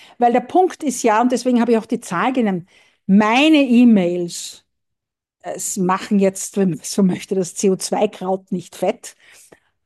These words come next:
Aber wenn ich mir überlege, dass es fünf Komma irgendwas Milliarden Nutzer gibt, wird mir klar, dass das sehr wohl ein Problem ist.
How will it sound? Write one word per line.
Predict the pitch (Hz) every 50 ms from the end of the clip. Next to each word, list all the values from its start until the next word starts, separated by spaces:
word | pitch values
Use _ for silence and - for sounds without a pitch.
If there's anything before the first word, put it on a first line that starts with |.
| _ -
Aber | 202 190 196 220 240 277 294 302 277 254
wenn | 247 240
ich | 247 240
mir | 240 240 214
überlege, | 202 202 185 175 185 196 240 269 277 247
dass | 233 208 185
es | 214 196 -
fünf | - - 226 240 262 254 - -
Komma | - - 202 196 196 196
irgendwas | 185 208 208 214 214 190 196 180 -
Milliarden | - 208 202 185 196 175 190 202 196 196 196 175 180
Nutzer | 185 247 330 - - - 247
gibt, | 214 - 226 254 247 - _ -
wird | 214 226 220 226
mir | 226 196 185 185
klar, | - - 190 143 156 190 240 269 269
dass | 262 254 240 -
das | - 233 202 -
sehr | - 208 185 170
wohl | 185 196 208 214 208
ein | 190 180 165
Problem | - 165 156 - 165 180 - - -
ist. | - - - -